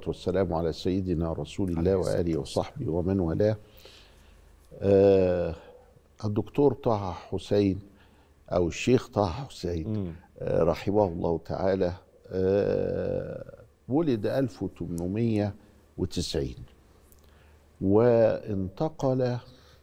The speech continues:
Speaker 1: عن تلاتة وتمانين سنة في سنة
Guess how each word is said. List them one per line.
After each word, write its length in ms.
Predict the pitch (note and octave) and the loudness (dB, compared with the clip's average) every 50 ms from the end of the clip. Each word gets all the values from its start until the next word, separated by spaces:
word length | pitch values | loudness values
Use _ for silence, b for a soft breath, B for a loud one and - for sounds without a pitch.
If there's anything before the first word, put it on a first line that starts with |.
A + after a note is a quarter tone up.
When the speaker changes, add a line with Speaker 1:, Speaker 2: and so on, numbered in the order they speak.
| b b _ _ _ _ _ _ _ _ _ _ _ _ _ _ _ - | b b _ _ _ _ _ _ _ _ _ _ _ _ _ _ _ -16
Speaker 1:
عن 420 | - - D#2 F2 G#2 G#2+ G2+ F#2 - | -12 -8 -6 -4 -2 -2 -2 -4 -2
تلاتة 380 | - A2+ A2 B2 C3+ B2 - G#2+ | -2 0 2 4 2 2 2 0
وتمانين 560 | F#2 F#2 - F#2+ F2 F2 E2+ F2+ G#2 A2 G2+ | -2 -2 -2 -4 -2 -2 -2 -2 -2 -2 -4
سنة 420 | F#2+ - - A#2+ A#2 A2+ A2 G#2 G2+ - - - - - - - - - _ _ _ _ _ _ _ | -6 -4 -4 -2 -2 0 -2 -2 -4 -8 -12 -20 -20 -20 -20 -20 -20 -20 _ _ _ _ _ _ _
في 280 | - - G#2+ A2 A2 G2 | -6 -2 0 2 2 0
سنة 360 | - - A#2 A#2+ A2+ G#2 | 2 2 2 2 2 0